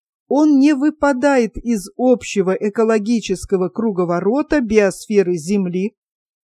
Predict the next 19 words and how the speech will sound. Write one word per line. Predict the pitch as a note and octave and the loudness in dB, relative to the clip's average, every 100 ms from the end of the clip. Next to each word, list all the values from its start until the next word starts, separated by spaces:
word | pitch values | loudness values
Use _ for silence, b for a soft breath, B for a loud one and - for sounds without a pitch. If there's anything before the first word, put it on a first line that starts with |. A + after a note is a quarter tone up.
| - | -4
Напротив, | A3 E4+ - A#3+ A3 C4+ C4+ _ _ _ - | -2 -2 0 2 2 0 -6 _ _ _ -10
человек | - C#4+ C#4+ C#4 C4 - | -2 2 4 2 -2 -4
прочно | B3 B3+ D4 - D4+ | 0 0 0 -2 -4
подчинён | D4+ C4+ C4+ - C4 A3+ B3+ C#4+ | 0 -2 -2 -2 0 4 4 2
законам | A3+ A#3+ A#3+ C#4 C4 A3 | 2 0 2 0 2 0
природы. | - B3 A#3+ G#3 F#3+ F#3 B3+ _ _ _ _ _ | -2 -2 2 2 2 2 -2 _ _ _ _ _
Само | - B3+ C4 D4 | -2 0 2 2
его | A3+ A#3 C4 | 2 0 -2
существование | B3 B3 A#3+ B3 A#3+ - G3 F3 G#3+ D4 D4+ A3 D3+ - | -2 -4 -4 -4 -6 -4 -2 0 0 2 2 0 -2 -8
зависит | E3+ A3 F#3+ G3 C#4 - E3+ - | -2 0 0 -2 -2 -2 -8 -6
от | A3 - | -8 -4
кислорода | B3+ - A#3+ B3 D4+ C#4+ G#3 | -4 -2 0 0 2 2 0
в | E3+ | 0
атмосфере, | A3+ A3 F#3+ D#3+ - A3 A3+ A3 - _ _ _ | -4 -6 -12 -14 -8 -4 -4 -6 -10 _ _ _
солнечной | - D4 D#4+ C#4+ G#3+ - G3+ | -6 0 2 2 -2 -2 0
энергии, | G#3 G3+ G#3 G#3+ G3+ B3 C4 _ _ | 2 4 4 2 0 -2 -2 _ _
воды. | F3+ A3+ D4 B3 D#3+ _ _ _ _ _ _ _ _ _ _ - | -6 -4 0 -2 -4 _ _ _ _ _ _ _ _ _ _ -6
Осознание | G#3+ A3 G3+ F3+ A3+ C4+ A3 | -6 -2 -2 0 0 2 0
того, | F3+ F#3+ F3 A3 F#3 | -2 -4 0 2 2